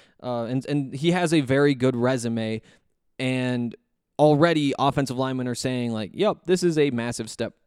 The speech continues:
forward." Um, and coaches are saying that as well. So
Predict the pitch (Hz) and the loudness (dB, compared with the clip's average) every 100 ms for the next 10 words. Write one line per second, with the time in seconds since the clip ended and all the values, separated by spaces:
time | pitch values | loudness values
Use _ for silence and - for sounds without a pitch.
0 | _ - 107 90 - - _ _ 117 110 | _ -6 -6 -6 -14 -20 _ _ -8 -6
1 | 104 113 196 175 160 151 165 151 135 139 | -6 2 2 4 -4 -2 -2 0 -2 0
2 | 123 101 131 | 0 0 -2